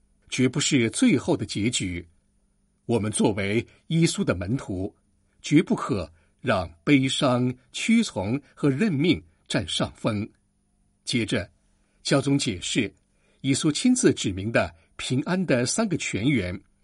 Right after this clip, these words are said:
不断滋养平安的三个根源，即宽恕、团体及使命。首先是宽恕。教宗提到，耶稣在赋予门徒们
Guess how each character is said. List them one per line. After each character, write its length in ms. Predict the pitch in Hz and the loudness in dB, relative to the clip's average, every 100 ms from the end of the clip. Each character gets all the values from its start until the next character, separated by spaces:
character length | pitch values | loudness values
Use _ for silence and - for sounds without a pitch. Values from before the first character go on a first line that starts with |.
| _ _ _ _ - | _ _ _ _ -6
不 200 | 127 190 | -2 2
断 200 | 170 156 | 2 2
滋 240 | - 254 | 0 2
养 180 | 202 101 | 0 -2
平 240 | - 151 147 | -6 0 2
安 180 | 151 135 | 2 2
的 220 | 104 90 _ | 0 -2 _
三 280 | - - 226 | -6 0 2
个 100 | 214 | 2
根 260 | - 185 208 | 2 2 4
源， 340 | 143 92 95 - _ _ _ _ - | 2 0 -4 -6 _ _ _ _ -10
即 420 | 123 101 107 117 _ _ _ _ | -6 -2 -2 -4 _ _ _ _
宽 320 | - 190 208 | 0 2 2
恕、 480 | 196 - 120 85 73 _ _ - | 0 2 2 0 -10 _ _ -20
团 420 | - 117 143 220 | -4 0 2 2
体 400 | - 120 87 - _ - | 0 -4 -4 -8 _ -12
及 200 | - 117 | -4 -2
使 360 | - - 117 87 | 0 0 -2 -2
命。 280 | 117 87 - _ _ _ _ _ _ _ - | -4 -4 -10 _ _ _ _ _ _ _ -8
首 340 | - - 113 | 0 0 0
先 320 | 107 170 151 | 2 6 6
是 140 | 143 - | 4 0
宽 340 | - 156 143 | 0 2 2
恕。 300 | - 147 82 _ _ _ _ _ _ _ | 2 -2 -2 _ _ _ _ _ _ _
教 200 | - 110 | -2 -2
宗 160 | 117 120 | 0 -2
提 220 | - 101 | -4 -2
到， 280 | 98 82 - _ _ _ _ _ - | -2 -4 -12 _ _ _ _ _ -6
耶 160 | 110 113 | -2 0
稣 320 | - 123 117 | 2 2 2
在 160 | 165 | 0
赋 200 | 113 160 | -2 0
予 120 | 113 90 | 0 -2
门 240 | 92 123 | -2 -4
徒 140 | - | 0
们 240 | 139 104 | 0 0